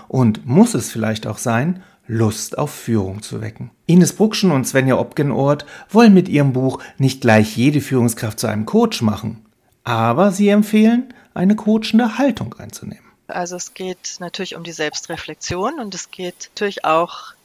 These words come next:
Speaker 2: darum, die Menschen in die Selbstwirksamkeit zu bringen, also das ganze Team in die Selbstwirksamkeit, ins Tun zu bringen und wegzugehen von dem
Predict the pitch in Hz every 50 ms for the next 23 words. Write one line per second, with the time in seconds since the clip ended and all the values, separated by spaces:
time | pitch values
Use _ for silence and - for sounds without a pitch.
0 | _ _ - 156 156 160 175 180 180 185 170 165 170 175 - - - 180 165 170
1 | 160 - 160 170 170 - - - 156 151 147 - - - 156 147 151 - - 156
2 | 143 143 - - - 147 - 156 147 147 151 - - 143 143 143 151 147 - -
3 | 151 156 - - - - - - 202 190 139 147 147 143 - 143 135 - - -
4 | 156 156 - - - 156 147 156 - 165 156 151 - 156 151 - - - - 185
5 | 180 185 - 160 - _ 151 151 151 147 147 147 151 - 156 175 - - - -
6 | 208 - - 175 175 185 185 - - 185 160 160 160 156 156 160